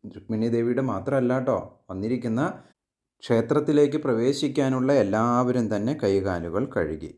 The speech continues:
എന്നിട്ടോ ഉപസ്പൃശ്യ ശുചിഃ. ഉപസ്പൃശ്യ എന്ന് പറഞ്ഞാൽ ആചമനം ചെയ്യുക. ഈ ആചമനം ചെയ്യുക എന്ന് പറഞ്ഞാൽ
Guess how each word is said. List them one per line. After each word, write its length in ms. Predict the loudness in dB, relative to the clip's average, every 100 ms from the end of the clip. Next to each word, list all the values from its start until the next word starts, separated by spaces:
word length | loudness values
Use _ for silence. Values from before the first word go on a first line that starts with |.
| -4
എന്നിട്ടോ 600 | 0 0 2 2 2 0 -20 -8
ഉപസ്പൃശ്യ 1080 | -8 0 0 0 -8 -4 -4 -4 -6 -4 -2 -2 -2 -4
ശുചിഃ. 800 | -4 -6 -2 -4 -4 -4 -6 -8 _ -10
ഉപസ്പൃശ്യ 600 | -2 -2 0 -6 -2 -2
എന്ന് 140 | 0 -2
പറഞ്ഞാൽ 320 | -2 -6 -8 -8
ആചമനം 680 | -6 -4 -4 -6 -6 -10
ചെയ്യുക. 520 | -10 -12 -12 -14 -18 -20 _ _ _ _ _ 0
ഈ 260 | 0 0 -2
ആചമനം 580 | -2 0 0 -2 -4 -4
ചെയ്യുക 280 | -2 -2 -2
എന്ന് 200 | -2 -4
പറഞ്ഞാൽ 560 | -4 -4 -4 -4 -6